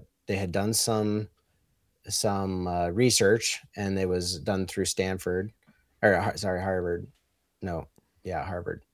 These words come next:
And what they f-, tested on the users was essentially they were trying to tr-,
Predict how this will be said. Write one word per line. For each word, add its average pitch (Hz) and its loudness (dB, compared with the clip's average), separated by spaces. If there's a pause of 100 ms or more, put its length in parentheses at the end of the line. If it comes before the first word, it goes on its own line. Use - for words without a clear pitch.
(220)
And 104 0 (760)
what 120 4
they 131 10
f-, - -12 (340)
tested 90 4
on 101 -2
the 95 -2
users 107 4 (400)
was 104 2 (1600)
essentially 147 6
they 143 12
were 123 8
trying 117 6
to 90 -2
tr-, - -6